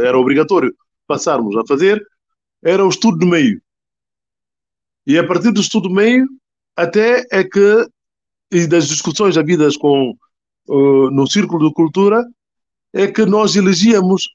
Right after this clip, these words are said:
as palavras geradoras. Portanto, essa, essa dialética, essa dialética na, na, na,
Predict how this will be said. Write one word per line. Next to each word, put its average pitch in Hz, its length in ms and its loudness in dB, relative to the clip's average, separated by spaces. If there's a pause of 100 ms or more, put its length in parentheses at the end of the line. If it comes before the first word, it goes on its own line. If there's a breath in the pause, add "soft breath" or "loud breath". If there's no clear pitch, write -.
(120)
as 160 280 -2
palavras 170 500 -2
geradoras. 143 720 0 (800)
Portanto, 202 420 -2
essa, 240 520 -2 (640)
essa 214 320 -2
dialética, 190 920 0 (680)
essa 190 280 -2
dialética 196 640 -2
na, 147 400 0
na, 127 520 -4
na, 113 260 -10